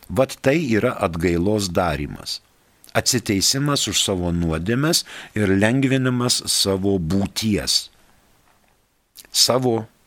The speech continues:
savo šeimos, tai yra atgailos darymas. Pasninkavimas.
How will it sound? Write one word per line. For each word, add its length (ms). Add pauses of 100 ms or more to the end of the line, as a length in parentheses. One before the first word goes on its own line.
(240)
savo 380
šeimos, 720 (320)
tai 180
yra 400 (220)
atgailos 760
darymas. 800 (540)
Pasninkavimas. 1160